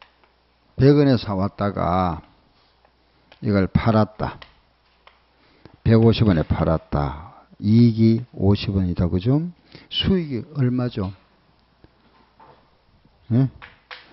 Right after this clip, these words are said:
백 원에 사와서 백오십 원에 팔았습니다, 그죠? 예, 수익이 얼마죠? 오십 원. 비용은 얼마? 예?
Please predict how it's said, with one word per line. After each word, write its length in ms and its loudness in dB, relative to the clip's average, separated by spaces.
백 160 6
원에 300 6
사와서 880 2
백오십 460 4
원에 180 4
팔았습니다, 720 0
그죠? 400 2
예, 140 0
수익이 540 4
얼마죠? 640 0
오십 420 4
원. 320 -2
비용은 440 4
얼마? 380 -4
예? 180 -6